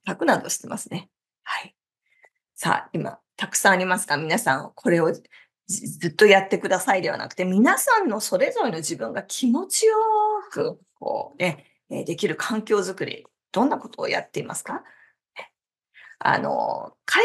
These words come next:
ってきた時に自分が気持ちいい状態ってすごい気分がいいと思いますね。はい。まあ、本当に、あの、これをね、皆さんに伝えるために、こう、いろいろ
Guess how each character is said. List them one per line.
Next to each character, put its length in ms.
っ 20
て 120
き 80
た 100
時 180
に 60
自 180
分 160
が 120
気 160
持 160
ち 220
い 20
い 20
状 180
態 220
っ 60
て 120
す 160
ご 200
い 40
気 140
分 160
が 220
い 160
い 40
と 120
思 120
い 60
ま 80
す 180
ね。 220
は 180
い。 160
ま 140
あ、 20
本 240
当 180
に、 260
あ 140
の、 360
こ 100
れ 140
を 80
ね、 120
皆 240
さ 120
ん 60
に 100
伝 220
え 60
る 40
た 140
め 100
に、 140
こ 120
う、 80
い 20
ろ 180
い 40
ろ 300